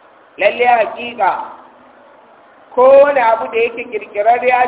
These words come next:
kirkira shi, to, bid'a ne. Wa kullu bid'atin dalala. Ko ce bid'a, wato, ainihi bata ce. Wa kullu dalalatin fin nar.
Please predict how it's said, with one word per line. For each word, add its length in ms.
kirkira 540
shi, 300
to, 160
bid'a 500
ne. 220
Wa 160
kullu 380
bid'atin 680
dalala. 720
Ko 480
ce 260
bid'a, 500
wato, 320
ainihi 800
bata 420
ce. 240
Wa 140
kullu 360
dalalatin 840
fin 220
nar. 300